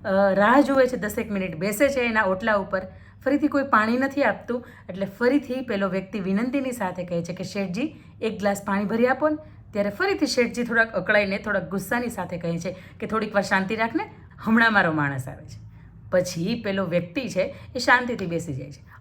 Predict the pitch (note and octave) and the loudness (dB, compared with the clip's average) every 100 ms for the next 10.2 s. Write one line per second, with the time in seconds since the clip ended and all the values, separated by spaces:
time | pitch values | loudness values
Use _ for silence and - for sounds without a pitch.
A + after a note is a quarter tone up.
0 | - A3 G3+ C#4 F4+ - C#4 C4+ C#4 C#4 | -4 0 4 6 4 4 2 4 4 2
1 | B3+ G#3+ B3 A3 F3 D#3 D#3+ F#3+ G3 F3 | 0 0 2 2 2 0 -2 -4 -4 -2
2 | G3 F#3 D4+ D4 A#3 F3+ F3 G#3+ - F3 | -2 0 0 0 0 -2 -4 -6 -6 0
3 | E3 E3+ E3+ G3 G3+ G#3 F3+ F3 G3 G3 | 0 0 -2 -2 -2 -2 -4 -2 0 0
4 | F3 F#3 F#3 A#3 A#3 B3 - - - - | 0 -4 -4 -6 -6 -8 -16 -20 -8 0
5 | A#3+ A#3+ A#3 G3 G#3+ A#3 D#4+ F4 D4+ G#3 | 0 2 0 6 6 8 6 4 2 0
6 | F#3+ F3+ F3 F#3 E3+ E3 - G3 F3+ F3 | 2 2 2 -2 -2 -4 -2 -4 -2 -2
7 | F3 E3+ F#3 F#3+ G3+ E3+ E3+ F3+ G3 - | -2 -2 -2 -2 -4 -2 -2 -2 -6 -14
8 | - A3+ A3 A3+ A3 G3 G#3+ A#3 B3 A3 | -8 -4 0 0 2 4 4 2 -2 -4
9 | A3 A3+ A3 F#3 G3+ G3+ F#3+ F#3 F#3 F3 | -2 -2 -2 -2 -2 -2 0 2 4 2
10 | F#3 | -2